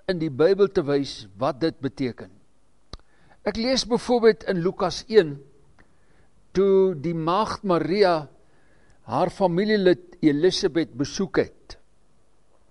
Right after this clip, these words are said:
Toe roep Elisabeth hierdie woorde uit in Lukas een vers vyfenveertig. En luister mooi wat sê sy. "En salig is sy," verwysende na Maria,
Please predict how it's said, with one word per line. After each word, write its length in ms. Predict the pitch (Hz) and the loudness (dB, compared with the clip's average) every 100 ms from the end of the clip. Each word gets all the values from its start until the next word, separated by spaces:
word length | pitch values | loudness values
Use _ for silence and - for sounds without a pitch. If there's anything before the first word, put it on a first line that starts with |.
| _ - - - _ - - | _ -20 -20 -20 _ -20 -2
Toe 140 | 196 233 | 2 2
roep 300 | 285 - - 226 | 0 -4 -6 0
Elisabeth 580 | 214 220 240 220 202 147 | 2 2 2 6 6 6
hierdie 260 | 160 175 147 | -2 -2 2
woorde 380 | 160 185 160 - | 4 4 4 2
uit 240 | 170 - | 0 0
in 120 | 156 | 0
Lukas 340 | 143 147 160 - | 0 0 -2 -2
een 180 | 165 160 | -8 -6
vers 240 | 160 143 - | -4 -4 -2
vyfenveertig. 800 | 147 127 127 - 135 107 98 - - - _ _ _ _ _ _ _ _ - | -6 -6 -12 -4 -4 -4 -14 -18 -20 -20 _ _ _ _ _ _ _ _ -8
En 120 | 139 | -2
luister 340 | 180 226 240 | 0 0 -4
mooi 200 | 208 202 | -2 -2
wat 180 | 190 160 | 0 -2
sê 160 | - 131 | -2 -6
sy. 280 | 107 80 - _ _ - | -6 -16 -20 _ _ -6
"En 220 | 196 175 | -4 -4
salig 840 | - - 262 254 277 285 269 - - | -4 -4 -2 0 4 2 2 -6 0
is 380 | 214 - - - | 0 0 -6 -2
sy," 280 | 277 165 143 | 2 2 2
verwysende 600 | 185 143 190 185 196 175 | -2 0 0 -2 -4 -4
na 80 | |
Maria, 480 | 156 143 120 123 185 | -2 -2 -4 -6 -8